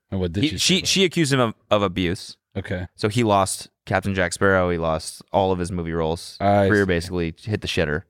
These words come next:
Speaker 1: Yeah.
Speaker 2: And he was like, "It's not true. Basically, what happened was you took a whole bunch of videos of me in order to make this case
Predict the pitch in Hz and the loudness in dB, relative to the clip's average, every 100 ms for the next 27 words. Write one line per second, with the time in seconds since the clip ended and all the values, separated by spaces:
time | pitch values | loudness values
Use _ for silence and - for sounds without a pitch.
0 | - 101 95 98 _ - 98 101 98 90 | -6 -4 -4 -8 _ -6 -2 2 2 2
1 | 85 107 101 - - 101 71 73 _ _ | 0 0 0 -2 0 0 0 -8 _ _
2 | _ _ _ _ _ _ _ _ - 104 | _ _ _ _ _ _ _ _ 0 0
3 | - 95 98 90 87 82 _ 95 92 113 | 0 0 2 2 0 -4 _ -2 2 2
4 | 107 101 90 92 90 107 95 95 92 - | 0 0 0 0 0 0 2 2 2 0
5 | 85 95 92 85 85 87 78 80 _ _ | -2 2 2 0 -4 -4 -4 -6 _ _
6 | _ - 113 123 123 110 - 104 101 - | _ -4 0 4 4 2 2 2 2 2
7 | - - 117 87 - - | -2 0 0 0 -4 -8